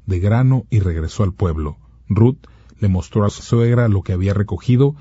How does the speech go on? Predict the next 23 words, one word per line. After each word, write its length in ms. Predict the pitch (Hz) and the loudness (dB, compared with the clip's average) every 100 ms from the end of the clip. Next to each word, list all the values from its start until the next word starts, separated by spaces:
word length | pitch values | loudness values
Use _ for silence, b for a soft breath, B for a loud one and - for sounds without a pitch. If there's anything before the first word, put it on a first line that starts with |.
| B B - | B B -6
y 100 | 98 | -4
sacó 360 | 87 - 117 | -4 -2 0
lo 160 | 123 107 | 2 0
que 100 | 95 | -2
había 240 | 95 104 | 0 0
sobrado 480 | 101 95 95 101 98 | 0 -2 0 0 0
del 120 | 90 | 0
almuerzo 600 | 80 92 110 113 - 117 - | 0 2 2 0 -2 -6 -6
y 80 | - | -8
se 160 | - 98 | -4 -2
lo 160 | 85 | -2
dio 260 | 82 95 98 | 0 0 2
a 60 | 90 | 0
Noemí. 540 | 82 76 76 67 - - - b - | 0 -2 -2 -4 -10 -20 -20 b -2
Noemí 460 | 95 87 104 123 - b b b | 0 4 4 2 -2 b b b
le 160 | 98 90 | -4 0
dijo 260 | 95 - | -2 -2
a 40 | 87 | -4
Ruth, 360 | 85 69 - - - - - - - - - B B B B | -4 -6 -12 -20 -20 -20 -20 -20 -20 -20 -20 B B B B
"¿Dónde 360 | 104 113 143 131 | 0 4 4 2
recogiste 600 | 120 110 101 117 - 117 | 0 -4 -4 -4 -2 -2
espigas 440 | - 123 110 - | 0 2 2 2
hoy? 280 | 151 123 | 0 0